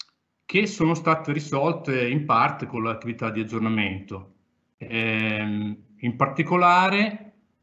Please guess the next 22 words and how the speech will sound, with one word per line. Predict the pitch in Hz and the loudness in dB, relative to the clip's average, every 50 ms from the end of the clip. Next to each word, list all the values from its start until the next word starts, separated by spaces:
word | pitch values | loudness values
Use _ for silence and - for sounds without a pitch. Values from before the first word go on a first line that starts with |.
| _ _ | _ _
erano | - - 139 139 143 139 | -4 -2 2 2 4 4
presenti | 131 156 147 147 147 156 151 139 127 - - 117 | 4 4 4 4 6 4 4 4 2 0 -2 -4
dei | 110 131 127 127 | -4 -2 -4 -4
poligoni | - - 143 143 151 160 151 156 147 139 | -2 2 2 4 4 4 4 4 4 4
di | 135 139 | 4 4
habitat | 143 143 139 131 - - - 127 110 - - 131 113 - - _ _ _ | 6 6 4 4 2 -8 -6 -8 -8 -6 -8 -14 -14 -16 -20 _ _ _
con | - - 175 180 | 0 0 0 2
confini | 175 170 147 147 147 147 165 165 151 143 123 113 113 - | 4 4 4 4 2 2 2 2 4 4 4 2 0 0
che | - 156 156 | 0 2 2
non | 160 165 151 | 4 2 2
corrispondevano | 143 - 139 131 123 - - 135 135 131 139 135 131 123 123 | 0 -2 -4 -4 -4 -4 -2 -2 0 2 2 2 2 2 0
esattamente | 113 117 120 - - 120 120 123 120 117 113 113 - 107 110 | 0 -2 -4 -4 -2 0 2 2 2 0 0 -2 -4 -4 -2
alle | 107 110 107 110 107 107 107 104 101 101 101 - - - | -2 -2 -2 -2 -4 -4 -4 -4 -6 -6 -8 -10 -10 -4
corrispondenti | - 120 117 113 - 131 123 120 131 131 127 - | -2 0 0 0 2 2 4 4 4 4 2 2
categorie | - 120 - - 107 117 117 120 117 | -2 -4 -2 -2 -2 0 0 0 0
di | 107 | 0
uso | 107 107 131 | 0 0 0
del | 151 151 | 0 0
suolo, | 147 - 156 143 135 127 131 139 165 202 208 - - - - - _ _ _ _ _ _ _ _ | 2 2 4 4 6 6 6 6 4 4 2 -2 -8 -16 -20 -20 _ _ _ _ _ _ _ _
e | - - 127 127 127 131 131 127 127 127 120 | -4 -2 0 0 0 0 0 0 0 2 6
dovuti | 147 151 170 185 180 - 147 139 | 6 8 8 8 6 6 4 4
a, | 143 147 151 147 127 110 107 110 - - _ _ | 6 6 6 4 2 0 -4 -8 -14 -18 _ _